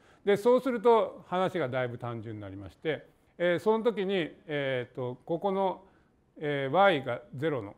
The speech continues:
ここの真ん中、例えば真ん中のところに働くX星分の、まあ、力ですね。単位面積あたりの力をストレスと呼びます。で、これは圧力の違法バージョンですね。圧力は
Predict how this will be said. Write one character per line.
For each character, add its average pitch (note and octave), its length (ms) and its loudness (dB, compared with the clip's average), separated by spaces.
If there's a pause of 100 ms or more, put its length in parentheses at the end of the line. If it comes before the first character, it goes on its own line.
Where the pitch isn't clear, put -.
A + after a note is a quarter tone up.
こ D#3+ 120 -10
こ E3 120 -4
の D#3+ 100 -4
真 D#3+ 160 -2
ん F3+ 60 -2
中、 E3 180 -2
例 C#3 240 -4
え F#3+ 40 -2
ば D#3 80 0
真 B2+ 180 -4
ん C3 40 -6
中 C3+ 200 -6
の B2+ 60 -8
と B2+ 120 -8
こ A#2+ 80 -8
ろ A#2+ 60 -8
に C#3 100 -6
働 B2 400 -4
く D#3+ 220 -6 (540)
X C#3+ 520 -6
星 E3+ 140 4
分 C#3+ 200 -2
の、 F#3+ 280 -6 (1160)
ま G2+ 160 -12
あ、 - 60 -18 (160)
力 E2+ 300 -10
で E2+ 100 -20
す - 80 -20
ね。 C#3 120 -12
単 C#3+ 240 -2
位 C#3 80 -4
面 C#3 180 -4
積 B2+ 180 -6
あ A2+ 40 -4
た A#2 100 -10
り G2 60 -10
の F2+ 60 -16
力 G2 240 -12
を F#2 60 -12
ス - 80 -20
ト D3+ 100 -2
レ A2+ 80 -2
ス - 100 -14
と - 80 -20 (200)
呼 G#2 60 -14
び G2 80 -12
ま E2 120 -20
す。 - 80 -20 (460)
で、 E3 100 0
こ G3+ 140 2
れ G#3+ 80 6
は G3+ 240 10
圧 B3+ 160 2
力 G#3 240 4
の G#3+ 300 2 (640)
違 C#3+ 120 -4
法 F3+ 220 6
バ D#3 200 6
ー G#2+ 40 -2
ジ G2+ 60 -10
ョ F2+ 60 -12
ン F#2 80 -14
で - 80 -20
す - 80 -20
ね。 B2+ 160 -14 (100)
圧 C3+ 220 -6
力 G3+ 200 4
は F#3 260 6